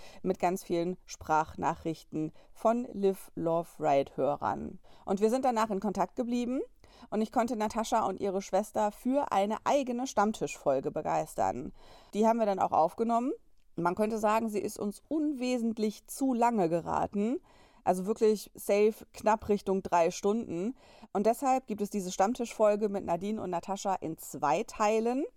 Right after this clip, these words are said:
Und hier und heute kommt ihr jetzt in den Genuss von Teil eins. Wenn ihr übrigens selber mal in einer Stammtischfolge dabei sein wollt, dann schreibt mir gerne Sabine at live love ride minus podcast punkt de oder auf Instagram oder Facebook.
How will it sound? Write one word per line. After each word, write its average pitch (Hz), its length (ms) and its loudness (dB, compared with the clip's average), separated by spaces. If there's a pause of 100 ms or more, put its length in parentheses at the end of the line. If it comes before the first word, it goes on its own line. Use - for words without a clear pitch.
(280)
Und 180 120 0
hier 233 260 2 (200)
und 165 120 -6
heute 196 400 2
kommt - 260 0
ihr 175 60 -4
jetzt 160 320 0 (300)
in 269 120 4
den 262 160 0
Genuss 196 500 0
von 175 380 0
Teil 208 400 2
eins. 143 560 0 (340)
Wenn 214 140 4
ihr 262 80 4
übrigens 233 300 0
selber 247 240 4
mal 214 220 2
in 196 120 -4
einer 190 120 2
Stammtischfolge 196 960 0
dabei 185 340 2
sein 170 300 2
wollt, 170 280 2 (220)
dann 202 120 0
schreibt - 340 -2
mir 240 120 0
gerne 220 480 0
Sabine 202 480 0
at 185 140 -4
live 220 220 2
love 196 260 2
ride 175 240 2
minus 180 240 -4
podcast - 680 -2
punkt 190 340 -2
de 175 600 0 (400)
oder 208 240 4
auf - 100 -4
Instagram 202 540 0
oder 170 140 0
Facebook. 196 560 0